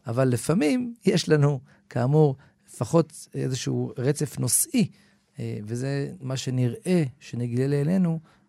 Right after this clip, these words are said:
בפרקים כ"א עד, אה, אה, כ"ד. אז באמת נתחיל עם, אה,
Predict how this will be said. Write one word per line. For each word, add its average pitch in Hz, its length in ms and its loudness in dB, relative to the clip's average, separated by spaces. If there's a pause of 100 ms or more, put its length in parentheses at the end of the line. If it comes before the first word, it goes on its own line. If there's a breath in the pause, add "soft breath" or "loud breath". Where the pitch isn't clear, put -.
בפרקים 120 460 -4
כ"א 123 380 -4 (120)
עד, 107 240 -8
אה, 98 180 -4 (240)
אה, 92 180 -12
כ"ד. 90 300 -14 (1200 soft breath)
אז 113 100 -2
באמת 202 220 0
נתחיל 180 300 0
עם, 160 180 2
אה, 131 160 -2